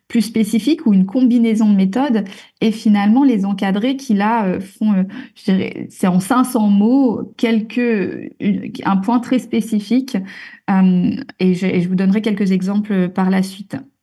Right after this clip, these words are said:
Les grandes parties sont aussi conclues par des interludes, euh, qui ont une, une fonction un peu de respiration, cette moyen de,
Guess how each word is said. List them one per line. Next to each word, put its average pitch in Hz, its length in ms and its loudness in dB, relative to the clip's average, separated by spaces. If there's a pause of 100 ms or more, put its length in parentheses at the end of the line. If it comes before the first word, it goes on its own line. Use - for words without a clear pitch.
(440)
Les 196 360 4
grandes 226 240 0
parties 233 260 -2
sont 226 220 -2
aussi 247 320 -2 (180)
conclues 233 300 2
par 233 180 0
des 202 180 2
interludes, 226 680 0 (400)
euh, 202 180 2
qui 190 160 0
ont 208 140 6
une, 202 480 4 (520)
une 214 140 4
fonction 262 340 0
un 254 80 4
peu 254 120 0
de 220 80 2
respiration, 262 720 0
cette 214 300 -4
moyen 208 400 2
de, 226 180 0